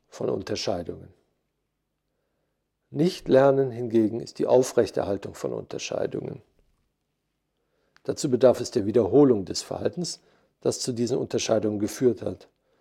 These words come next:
und der Vermeidung von Verhaltensweisen, die zu neuen Unterscheidungen führen könnten.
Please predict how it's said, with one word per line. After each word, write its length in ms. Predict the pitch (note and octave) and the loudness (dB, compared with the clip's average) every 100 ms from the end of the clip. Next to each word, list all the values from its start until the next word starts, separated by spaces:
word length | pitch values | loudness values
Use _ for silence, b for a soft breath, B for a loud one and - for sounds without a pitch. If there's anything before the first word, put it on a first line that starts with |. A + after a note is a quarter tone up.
| _ _ - | _ _ -6
und 100 | A#2 | -4
der 80 | |
Vermeidung 720 | - A#2 G#2+ G#2 C3+ D#3+ D3+ - _ | -2 -2 0 4 4 4 -2 -8 _
von 200 | - B2 | -14 -12
Verhaltensweisen, 880 | - B2+ G#2 G#2+ G#2+ A2+ G2+ F#2 G2 - _ _ _ _ _ | -2 0 0 -2 -4 -2 -2 -6 -14 -18 _ _ _ _ _
die 100 | A#2+ | -12
zu 180 | - C3 | -6 -4
neuen 360 | A2 A2 A2+ - | 2 4 2 0
Unterscheidungen 720 | - A#2+ - A2 G2+ G#2 G2+ | -2 -4 0 0 0 -4 -8
führen 380 | - A#2 G2 F#2 | -6 -6 -6 -8
könnten. 400 | - E2 _ | -12 -12 _